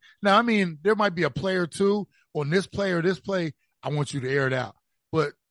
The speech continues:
basically to tell him, "Yeah, we're gonna throw this thing all over the place."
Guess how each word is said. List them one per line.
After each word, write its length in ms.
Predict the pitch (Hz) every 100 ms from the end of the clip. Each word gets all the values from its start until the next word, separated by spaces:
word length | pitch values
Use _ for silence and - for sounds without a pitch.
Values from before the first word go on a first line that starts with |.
| -
basically 460 | 190 208 - 220 175
to 100 | 151
tell 280 | 196 196
him, 220 | 185 190 135
"Yeah, 180 | 120 123
we're 120 | 131
gonna 180 | 123 113
throw 280 | - 139 151
this 140 | 185 -
thing 200 | 147 113
all 340 | 131 139 135
over 220 | 123 120
the 80 | 110
place." 460 | - 123 104 -